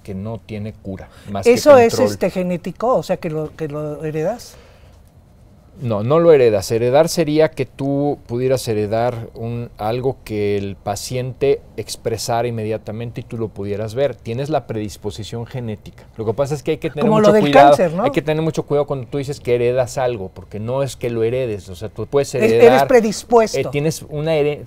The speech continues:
Speaker 1: predisposición genética a padecer la enfermedad, más no estás heredando la enfermedad como tal. O sea, yo te la paso a ti, sino yo tengo, yo estoy heredando tu predisposición genética a
Speaker 2: Como el
Speaker 1: padecer la
Speaker 2: cáncer.
Speaker 1: enfermedad.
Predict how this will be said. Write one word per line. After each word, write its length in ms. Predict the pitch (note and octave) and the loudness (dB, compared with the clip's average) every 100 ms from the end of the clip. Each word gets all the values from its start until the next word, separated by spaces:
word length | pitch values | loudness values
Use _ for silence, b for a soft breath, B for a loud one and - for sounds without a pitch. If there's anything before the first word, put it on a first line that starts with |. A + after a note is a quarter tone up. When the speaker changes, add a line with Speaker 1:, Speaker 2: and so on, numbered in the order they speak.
| - | -8
Speaker 1:
predisposición 680 | A#2+ A2+ - A2 G2+ D3+ E3 | -6 -4 -8 -10 -8 -8 -8
genética 800 | E3 D3 D3 E3 G3 - A3+ | -6 -6 -6 -8 -10 -10 -8
a 160 | A#3 A#2 | -6 -6
padecer 400 | G#2 G#2 G#2 A#2+ | -2 -4 -4 -6
la 60 | A#2 | -6
enfermedad, 480 | A2 A2 A2 B2+ C#3 | -8 -8 -4 -2 -2
más 220 | A2+ A2 | -4 -4
no 100 | C#3 | -4
estás 340 | - D3 - - | -4 -6 -6 -4
heredando 640 | B2 A2+ A2+ B2 B2+ A2 | -2 0 0 -2 -4 -6
la 80 | G#2+ | -8
enfermedad 540 | F#2+ G2+ G2 G2+ A2 - | -10 -10 -8 -6 -6 -8
como 220 | G#2 F#2+ | -10 -10
tal. 320 | - G2 F#2 F2+ | -8 -8 -8 -10
O 100 | F#2 | -10
sea, 80 | |
yo 120 | G#2 G#2+ | -8 -6
te 160 | - | -4
la 140 | A2 G2 | -4 -2
paso 320 | - B2 A2 | -4 -4 -6
a 20 | |
ti, 220 | - G2+ - b | -12 -14 -16 b
sino 200 | - G#2+ | -12 -8
yo 120 | G#2 A2 | -6 -6
tengo, 260 | C3 C3+ A#2+ | -6 -6 -6
yo 120 | A#2+ | -6
estoy 220 | C3 - C#3 | -4 -4 -2
heredando 360 | A#2+ A2+ C3 | -2 -2 -6
tu 160 | - B2+ | -8 -10
predisposición 720 | - A#2 G2+ A2 G2 F#2+ A2 | -6 -6 -6 -10 -12 -12 -14
genética 580 | - A2+ G#2+ - - A#2 | -12 -12 -12 -12 -10 -4
a 20 | |
Speaker 2:
Como 180 | G3+ G3+ | -2 0
el 60 | F#3+ | 2
Speaker 1:
padecer 120 | - | 4
la 40 | A3 | 2
Speaker 2:
cáncer. 200 | - - | 2 -4
Speaker 1:
enfermedad. 300 | C#3+ F3 | -2 0